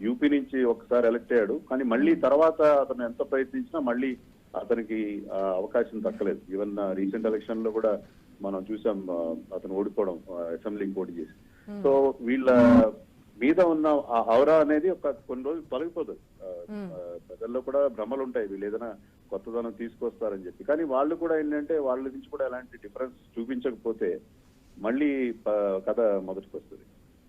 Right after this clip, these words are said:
Speaker 2: కానీ వెంకటేష్ గారు, మనం స్టార్టింగ్ లో మాడుకున్నాం సెలబ్రిటీస్ అని చెప్పి. సెలబ్రిటీస్ లో సినీ సెలబ్రిటీస్ ఉంటారు, ఈ విధంగా స్పోర్ట్స్ కూడా ఉంటారు కాబట్టి, క్రికెటర్స్ కూడా.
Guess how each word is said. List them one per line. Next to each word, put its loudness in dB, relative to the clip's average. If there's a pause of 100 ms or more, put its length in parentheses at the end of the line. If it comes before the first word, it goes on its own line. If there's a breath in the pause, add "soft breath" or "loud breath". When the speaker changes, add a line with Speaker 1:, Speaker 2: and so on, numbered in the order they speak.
(680 soft breath)
Speaker 2:
కానీ 0
వెంకటేష్ -2
గారు, 0
మనం -4
స్టార్టింగ్ 0
లో 0
మాడుకున్నాం -4
సెలబ్రిటీస్ -4
అని -8
చెప్పి. -14 (300 soft breath)
సెలబ్రిటీస్ 0
లో 2
సినీ -6
సెలబ్రిటీస్ -2
ఉంటారు, 0
ఈ -2
విధంగా -4
స్పోర్ట్స్ -4
కూడా -2
ఉంటారు -6
కాబట్టి, -10 (280 soft breath)
క్రికెటర్స్ -4
కూడా. -6